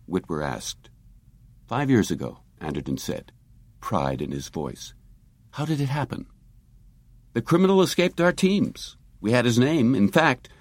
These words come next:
we had all the details of the crime, including the victim's name. We knew the exact moment, the location of the planned act of violence. But in spite of us, he was able to carry it out," Anderton shrugged.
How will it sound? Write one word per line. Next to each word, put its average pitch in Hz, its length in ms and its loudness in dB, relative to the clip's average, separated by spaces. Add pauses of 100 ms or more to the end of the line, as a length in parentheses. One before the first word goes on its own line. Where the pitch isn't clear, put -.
(140)
we 139 180 4
had 139 200 4
all 151 160 4
the 135 100 6
details 123 480 4
of 98 100 0
the 101 80 2
crime, 113 340 4
including 135 460 6
the 123 60 4
victim's 135 420 2
name. 151 360 0 (680)
We 131 140 4
knew 147 140 6
the 127 160 4
exact 147 400 4
moment, 165 420 2 (460)
the 104 100 -2
location 170 720 2
of 98 100 -12
the - 80 0
planned 151 600 2 (140)
act 143 260 -4
of 123 80 -6
violence. - 560 0 (640)
But 117 140 2
in 123 100 6
spite 151 320 0
of 147 60 0
us, - 340 -4 (280)
he 110 100 -6
was 107 140 2
able 104 180 4
to 95 80 2
carry 92 260 2
it 78 80 0
out," 71 320 -2
Anderton 73 380 -6
shrugged. - 420 -6